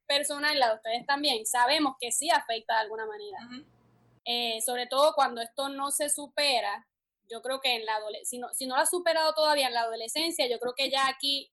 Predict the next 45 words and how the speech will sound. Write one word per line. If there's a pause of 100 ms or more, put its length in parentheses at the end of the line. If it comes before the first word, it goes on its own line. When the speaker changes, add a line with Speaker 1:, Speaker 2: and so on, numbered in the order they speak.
(140)
Speaker 1:
tiene
que
haber
una
intervención
de
los
papás
o
del
Speaker 2:
Ujú.
Speaker 1:
niño. (760)
Porque
a
la
larga
esto
va
a
traer, (480)
eh, (600)
problemas
y,
y
quizás, (360)
eh, (400)
puede
traer
cosas
negativas
Speaker 2:
Ujú.
Speaker 1:
en, (120)
en
el
desarrollo
de
la
vida
de
esa
persona,
porque
a
la
larga